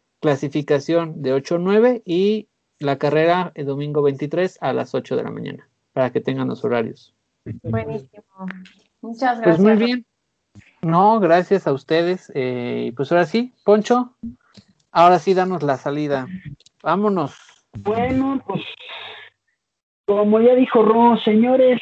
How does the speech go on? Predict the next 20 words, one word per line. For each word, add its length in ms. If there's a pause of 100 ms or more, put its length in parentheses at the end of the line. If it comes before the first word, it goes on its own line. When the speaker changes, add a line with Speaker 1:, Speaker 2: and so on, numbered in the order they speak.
(140)
Speaker 3:
aquí 260
la 80
dejamos 440
por 140
hoy. 320
Se 100
me 200
cuidan 400
y 80
se 100
me 160
comportan, 720
por 180
favor, 540
porque 300
es 100
domingo, 580
estamos 380
en 140
pandemia 760